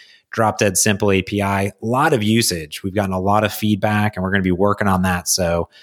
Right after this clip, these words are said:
um, definitely take a look at that. And I also announced, um, that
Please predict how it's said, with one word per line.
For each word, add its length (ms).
um, 560
definitely 340
take 160
a 40
look 180
at 120
that. 360
And 80
I 40
also 360
announced, 580
um, 480
that 260